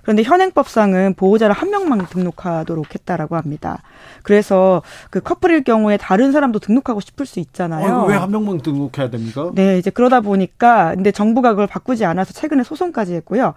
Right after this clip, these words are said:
Speaker 2: 예.
Speaker 1: 일 심에서는 졌는데 이 심에서 이긴 케이스가 있었다라고
Speaker 2: 이제 이런
Speaker 1: 합니다.
Speaker 2: 소송이 계속됩니다.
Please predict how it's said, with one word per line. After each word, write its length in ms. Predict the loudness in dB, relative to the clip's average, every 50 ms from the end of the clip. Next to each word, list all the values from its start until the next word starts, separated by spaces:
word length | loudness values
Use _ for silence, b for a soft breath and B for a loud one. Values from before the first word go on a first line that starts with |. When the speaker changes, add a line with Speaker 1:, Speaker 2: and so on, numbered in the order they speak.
| -6
Speaker 2:
예. 120 | -6 -6 -2 -2
Speaker 1:
일 100 | -2 -2
심에서는 340 | 0 0 0 0 0 -2
졌는데 400 | -4 -2 -4 -2 -2 -2 -2 -2
이 120 | -2 -2 -2
심에서 340 | 0 0 0 0 -2 -2 -4
이긴 260 | -2 0 0 -2 -2
케이스가 440 | -2 -4 -6 -6 -8 -10 -8 -8 -8
있었다라고 500 | -8 -10 -12 -14 -10 -8 -6 -4 -4 0
Speaker 2:
이제 120 | 2 4
이런 220 | 6 6 6 4
Speaker 1:
합니다. 100 | 2 2
Speaker 2:
소송이 420 | 0 -2 0 0 0 0 0 -2 -2
계속됩니다. 720 | -2 -2 -2 -2 -6 -4 -4 -4 -4 -4 -4 -4 -6 -6